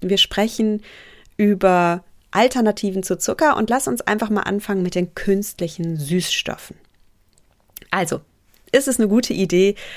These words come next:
anstatt von Zucker einfach mal künstliche Süßungsmittel zu essen und dazu gehören zum Beispiel ich habe mir da eine ganze Liste gemacht. Ich nenne dir mal die wichtigsten, ja? Also die wichtigsten künstlichen Süßstoffe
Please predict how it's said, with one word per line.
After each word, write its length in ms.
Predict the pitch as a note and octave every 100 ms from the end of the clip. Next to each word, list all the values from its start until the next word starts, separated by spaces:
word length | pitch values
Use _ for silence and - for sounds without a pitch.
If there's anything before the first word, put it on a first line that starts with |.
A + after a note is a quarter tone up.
| - - _
anstatt 500 | - F#3+ - - A3
von 180 | - F3+
Zucker 340 | - G3 F#3+ E3
einfach 360 | E3+ F#3 F3
mal 240 | D#3+ D#3+ E3
künstliche 880 | - A3+ A#3 - G3 F3+ F#3 F3
Süßungsmittel 920 | F3 A#3 A3 G#3+ G3 F#3 G3+ G3 F#3+
zu 260 | - G3 -
essen 360 | E3+ - G3 F3+
und 180 | F3+
dazu 240 | F3 F#3 F3+
gehören 680 | F3 F3+ G3 G3 F3+ F3+ F3
zum 420 | - A3+ G#3 F#3+
Beispiel 1120 | F3+ F3+ F3 - - - F3 E3 D#3+ D3 D3+ D3+ - - - - _ _
ich 80 | -
habe 100 | -
mir 80 | C#3+
da 80 |
eine 80 | C3
ganze 220 | C#3 D3
Liste 340 | D3+ D#3+ - -
gemacht. 340 | C3+ C3 -
Ich 180 | - -
nenne 240 | G3 A3 A#3+
dir 100 | G3
mal 140 | F3
die 220 | E3+ D#3
wichtigsten, 560 | D3 E3+ - - - C3+
ja? 220 | D#2 F#3+
Also 160 | - D#3+
die 200 | E3 D3+
wichtigsten 600 | A#3 - A#3+ - A3 G3+
künstlichen 560 | G3+ A3 - G3 F3+
Süßstoffe 720 | D#3 E3+ B3 - - F#3+ F#3+